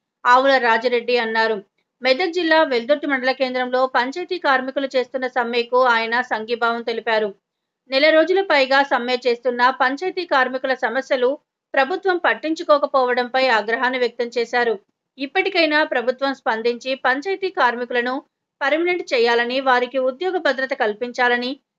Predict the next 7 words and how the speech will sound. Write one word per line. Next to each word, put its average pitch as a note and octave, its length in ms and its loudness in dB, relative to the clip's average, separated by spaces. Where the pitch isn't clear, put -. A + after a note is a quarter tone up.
కనీస E4 280 2
వేతనం C4+ 420 0
అమలు A#3 220 -2
చేయాలని A#3+ 540 0
ఆయన A#3+ 240 -2
డిమాండ్ A#3 400 -2
చేశారు. A3+ 420 0